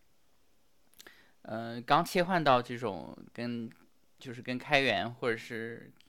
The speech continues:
所谓 DevRel 相关的工作，然后变成现在已经做了有一两年了，也，也有，其实也有很多感触吧，觉得，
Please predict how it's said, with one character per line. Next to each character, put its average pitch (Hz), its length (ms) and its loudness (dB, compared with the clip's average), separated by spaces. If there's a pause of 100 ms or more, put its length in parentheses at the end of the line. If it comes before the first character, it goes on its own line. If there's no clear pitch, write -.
(140)
所 - 180 -8
谓 110 140 -2
DevRel 127 460 0
相 123 240 -12
关 117 180 -4
的 120 100 -10
工 113 200 -12
作， 117 200 -6
然 92 100 -2
后 104 60 -2
变 127 220 -6
成 117 200 -10
现 123 160 -12
在 127 260 -4 (440)
已 - 80 -16
经 113 320 -4
做 160 220 4
了 123 100 4
有 85 180 0
一 101 140 -6
两 120 240 -2
年 - 200 -10
了， 78 120 -10
也， 76 240 -8
也 120 160 -2
有， 127 120 4
其 - 120 -6
实 127 120 -2
也 120 120 2
有 120 100 2
很 127 140 -8
多 85 100 -8
感 - 220 -2
触 - 220 -18
吧， - 180 -20 (180)
觉 - 120 -12
得， - 140 -12